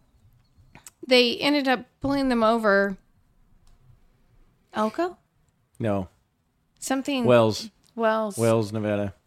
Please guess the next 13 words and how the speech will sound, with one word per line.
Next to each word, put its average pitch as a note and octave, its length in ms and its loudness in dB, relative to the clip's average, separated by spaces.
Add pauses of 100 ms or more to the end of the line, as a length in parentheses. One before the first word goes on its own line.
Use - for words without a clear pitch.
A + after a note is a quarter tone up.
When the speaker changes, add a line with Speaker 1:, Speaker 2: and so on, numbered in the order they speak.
Speaker 1:
Three B3+ 360 -4
hours A#3+ 280 -4
away, A#3+ 240 -4
right? B3+ 400 -8
Speaker 2:
Something A2 220 -6
like G#2 180 -4
that. G2 220 -6
They G#2 80 -8
were G2+ 80 -6
heading G#2 220 -6
to G2+ 100 -8
Kentucky. G2 580 -10
Speaker 1:
Yeah, A#3+ 460 -2